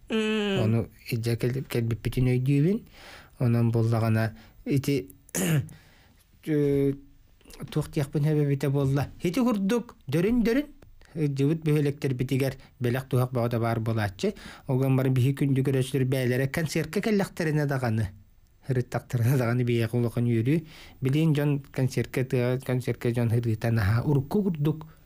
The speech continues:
Speaker 2: булбатах.
Speaker 1: Мм.
Speaker 2: Ол хет туон ин кии келби бу, оо, хата.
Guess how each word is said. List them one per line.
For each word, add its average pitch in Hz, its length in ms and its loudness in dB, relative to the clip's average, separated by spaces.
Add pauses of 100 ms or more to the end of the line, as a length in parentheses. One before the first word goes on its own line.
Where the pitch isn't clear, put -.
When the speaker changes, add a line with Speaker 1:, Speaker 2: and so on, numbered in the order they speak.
(260)
Speaker 2:
булбатах. 98 640 -2
Speaker 1:
Мм. 202 480 0
Speaker 2:
Ол 117 100 4
хет 170 200 0
туон 202 180 2
ин 165 140 4
кии 170 140 0
келби 147 260 0
бу, 139 120 0
оо, 170 340 4
хата. - 320 -4